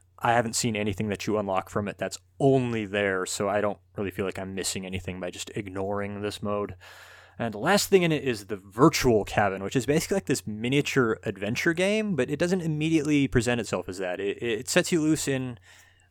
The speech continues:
uh, like, this cabin that the developers have built, which is just filled with, like, little feelies that you can pick up and look at in, like, three D, like, three D little model environment. And it, it's got these little blurbs,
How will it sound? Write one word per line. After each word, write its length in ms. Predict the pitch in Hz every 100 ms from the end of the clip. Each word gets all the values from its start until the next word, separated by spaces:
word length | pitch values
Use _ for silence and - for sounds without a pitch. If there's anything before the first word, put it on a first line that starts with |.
| -
uh, 400 | 120 113 113 113 -
like, 180 | 117 -
this 200 | 117 -
cabin 500 | - 139 131 123 110
that 120 | 104
the 60 | 104
developers 480 | 98 123 117 113
have 180 | 104 92
built, 200 | 110 107
which 180 | 117 107
is 80 | 117
just 200 | 151 - _ _ -
filled 600 | - - - 208 160 120
with, 400 | 113 104 - - - -
like, 160 | 127 120
little 440 | 135 147 127 - - - - - -
feelies 600 | - 180 175 165 160 147
that 140 | 135
you 80 | 143
can 120 | 147
pick 220 | 139 147 143
up 180 | 135
and 120 | 131 113
look 200 | 120 123
at 320 | 123 120 -
in, 180 | - 117
like, 220 | 113 110
three 260 | - - 120
D, 320 | 120 117 113 - _ _ _ _ _ _ _ _ _ _ _ _ _ _
like, 160 | 113 -
three 200 | - 123
D 120 | 117
little 180 | 110 107
model 360 | 101 107 113
environment. 540 | 113 110 110 110 113 104 - - - - -
And 260 | 120 113 110
it, 160 | 117 -
it's 180 | 131
got 220 | - 131 143
these 180 | 131
little 180 | 123 131
blurbs, 720 | 143 202 147 104 - - -